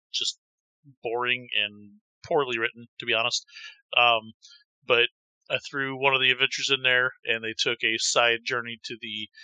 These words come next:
Feywild in, uh, in doing so, 'cause I changed up the adventure to, to match what I needed it to do. So they, they went to the Feywild,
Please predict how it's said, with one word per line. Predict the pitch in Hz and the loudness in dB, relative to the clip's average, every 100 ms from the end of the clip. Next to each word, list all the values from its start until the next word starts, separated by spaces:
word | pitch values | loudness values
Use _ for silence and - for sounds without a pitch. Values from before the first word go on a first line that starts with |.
| - _ - | -20 _ 0
Feywild | 165 170 160 147 147 147 143 - - | 4 6 8 6 6 2 -2 -10 -8
in, | 123 120 117 | -6 -6 -6
uh, | 113 113 - | -2 -2 -2
in | 113 | -4
doing | 117 143 135 | 0 2 2
so, | 135 139 123 120 | 2 0 0 -2
'cause | - 117 | -6 -4
I | 107 _ _ | -4 _ _
changed | - 117 113 - | -4 -4 -4 -8
up | - | -8
the | 120 | -10
adventure | 110 110 - 110 | -8 -10 -10 -12
to, | 110 _ - | -16 _ -18
to | 113 | -4
match | 110 110 - | -2 -2 -4
what | 117 | -4
I | 110 | -4
needed | 110 117 120 | -4 -8 -8
it | 123 | -8
to | - | -8
do. | 135 185 - _ - - | -6 -6 -8 _ -16 -6
So | - 113 | -2 0
they, | 117 | 0
they | 123 131 | -2 0
went | 123 | -2
to | 123 113 | -4 -4
the | - | 4
Feywild, | 143 139 127 123 120 | 6 8 8 8 4